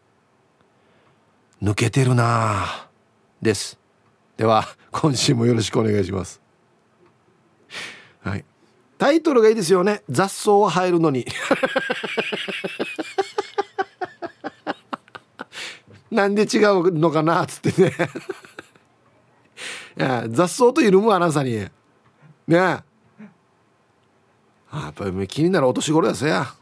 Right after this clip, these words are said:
うんね、そうだよね。はい。「こんにちは、パラダイス銀歯です。」こんにちは。アンケートを終え、独り言、考えたら知らず知らずのうちに言っていますね。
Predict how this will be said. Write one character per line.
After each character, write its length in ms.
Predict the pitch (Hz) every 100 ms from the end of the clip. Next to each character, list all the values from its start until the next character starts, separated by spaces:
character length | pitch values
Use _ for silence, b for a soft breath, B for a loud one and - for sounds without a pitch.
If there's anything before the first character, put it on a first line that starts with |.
| _
う 480 | - - - - 101
ん 200 | 113 120
ね、 40 | 127
そ 140 | -
う 40 | -
だ 80 |
よ 80 | 139
ね。 280 | 120 160 170 - -
は 160 | 92
い。 60 | - _ _ _ _ _ _ _ _ _ _ _ _ B B B B B B B
「こ 120 | 185
ん 80 | 202
に 80 | 202
ち 120 | 208
は、 100 | 185
パ 140 | 180
ラ 100 | 190
ダ 100 | 202
イ 60 | 208
ス 100 | 165
銀 180 | 185 185
歯 100 | 131
で 80 | 92
す。」 180 | - _
こ 100 | 110
ん 20 |
に 60 | 104
ち 100 | -
は。 220 | 101 - _ -
ア 140 | 147
ン 80 | 165
ケ 120 | 160
ー 40 |
ト 120 | 120 127
を 20 |
終 140 | 131
え、 120 | 135 - _ _ _ _ _
独 140 | - 165
り 80 | 151
言、 100 | 147
考 220 | 147 - _ _ _ - 170 175
え 80 | 170
た 80 | 170
ら 100 | 160
知 140 | -
ら 120 | 180
ず 100 | 160
知 100 | 139
ら 120 | 165 156
ず 100 | 175
の 80 |
う 60 | 175
ち 100 | -
に 80 | 151
言 80 | 147
っ 20 |
て 80 | 147
い 60 |
ま 80 | 123
す 100 | -
ね。 180 | 131